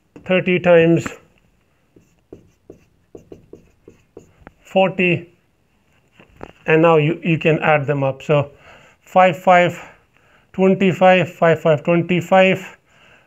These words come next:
twenty-seven, two seventy-five,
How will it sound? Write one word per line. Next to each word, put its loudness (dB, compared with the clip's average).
twenty-seven, -4
two -8
seventy-five, 0